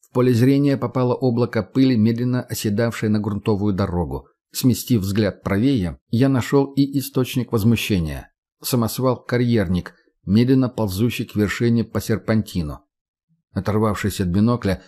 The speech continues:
я подскочил к крутившему тумблеры Бороде. Меня впервые за прошедшие годы охватила непонятная смесь чувств,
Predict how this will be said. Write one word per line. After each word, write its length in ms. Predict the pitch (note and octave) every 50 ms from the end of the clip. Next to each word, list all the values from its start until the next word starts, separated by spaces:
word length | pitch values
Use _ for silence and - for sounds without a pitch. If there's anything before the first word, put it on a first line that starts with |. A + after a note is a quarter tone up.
| _ _ _
я 120 | - G2+ G#2+
подскочил 560 | - - G#2+ - - - A2 - - C3+ B2+
к 60 | -
крутившему 640 | - A#2+ G#2+ - - C#3 D3 - - C3 B2 A#2+ A2
тумблеры 480 | - - B2 B2 A2+ A2+ A2+ A2+ A2+ G#2+
Бороде. 600 | F#2+ A2 G#2+ G#2+ G#2 F2+ F2 F2 - - - _ _ _ _ _ _ _ _ _ _ -
Меня 180 | B2 C3 B2+
впервые 460 | A#2 - - A#2+ A#2 C3+ D3 D3+ D3
за 120 | A#2+ B2+ A#2+
прошедшие 500 | - A#2+ A#2+ - D3 C3 - - A#2+ G#2+
годы 260 | A2+ C3+ D3 A#2+ A#2+
охватила 440 | G2+ - A2+ A2 - - C3+ C3 B2
непонятная 680 | A#2 A#2+ A2 - A2+ C3+ D3 C#3+ C3+ - C3+ C3+ C3
смесь 400 | B2+ - C3 C3+ C#3 C3+ - - _
чувств, 400 | - - C#3+ A#2+ - - -